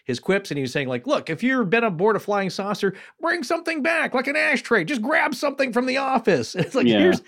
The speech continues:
Speaker 1: she has an office here. And it reminded me also a little bit of, uh, the submarine docked next to the Queen Mary down in Long Beach, the Foxtrot class sub, where you see the captain's quarters, and it has a long red leatherette bench. At least this is a,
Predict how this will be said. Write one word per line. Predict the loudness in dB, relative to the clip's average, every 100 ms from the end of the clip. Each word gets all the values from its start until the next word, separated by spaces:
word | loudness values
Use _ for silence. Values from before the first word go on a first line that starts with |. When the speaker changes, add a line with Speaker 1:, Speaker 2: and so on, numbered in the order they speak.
| -18 -10
Speaker 1:
she | -2 0
has | 2 0 0
an | 0
office | -2 -4 -6
here. | -6 -8 -8 -18 -20 -8 0
And | 0
it |
reminded | 2 2 2 0
me | 0
also | 0 0 0
a | -2 0 -2
little | 0 0
bit | -2
of, | -2 -2
uh, | -4 -4 -6
the | -8
submarine | -4 -4 -2 -2 -2 -6 -10 _
docked | -6 -4 -4 -6
next | -8 -8
to | -8 -8
the | -8 -10
Queen | -6 -4
Mary | -4 -4 -4
down | -6
in | -6
Long | -6 -4 -4
Beach, | -6 -10 -12 -14 -16 -20 -20 -18
the |
Foxtrot | -6 -4 -4 -4 -4 -4
class | -4 -4 -4
sub, | 0 0 0 -8 -20 -20 -20
where | -4 -2
you | 0
see | -2
the | -4
captain's | -2 -2 -2 -2 -6 -6 -14 _ _ _
quarters, | -4 -2 -2 -4 -8 -6
and | -6 -2
it |
has | -2 -2
a |
long | -2 -2 -2 -2 -6 -10 -14 _ _ _ _ _
red | -4 -2 -4 -10 _ _ _ _ _ _
leatherette | -6 -4 -2 -4 -4
bench. | -2 -2 -4 -6
At | -4
least | -4 -4
this | -4
is | -4 -6
a, | -8